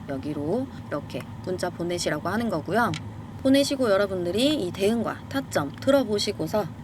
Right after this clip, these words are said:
여러분도 좀 수긍이 되신다면 그때 자율적으로 매도하시면서 수익의 길로 좀 가셨으면 좋겠습니다. 여러분들, 우리가 바라는 건 다 수익이잖아요. 그쵸?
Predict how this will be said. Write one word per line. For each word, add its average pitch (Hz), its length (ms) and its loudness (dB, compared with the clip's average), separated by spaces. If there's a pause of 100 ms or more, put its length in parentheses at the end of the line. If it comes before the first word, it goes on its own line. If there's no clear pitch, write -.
여러분도 190 440 2
좀 151 180 -4
수긍이 226 440 0
되신다면 196 840 0
그때 - 440 -2 (140)
자율적으로 180 680 0
매도하시면서 190 920 0 (140)
수익의 311 540 0
길로 196 480 2
좀 160 160 -6
가셨으면 185 580 -4
좋겠습니다. 156 680 -4 (240)
여러분들, 190 480 2
우리가 262 500 2
바라는 214 500 0
건 262 180 2
다 214 500 -2 (140)
수익이잖아요. 202 1000 -2
그쵸? - 340 2